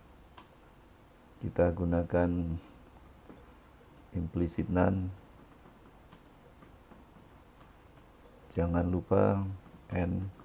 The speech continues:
function F. Kemudian di sini juga ada declaration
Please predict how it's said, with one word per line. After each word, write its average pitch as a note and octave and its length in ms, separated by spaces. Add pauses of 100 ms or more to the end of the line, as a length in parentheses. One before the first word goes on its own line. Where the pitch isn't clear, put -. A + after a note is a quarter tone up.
(1080)
function F2 640
F. G2 240 (2250)
Kemudian F2 440
di F2+ 140
sini F2+ 320
juga E2+ 320
ada E2+ 220
declaration F2 880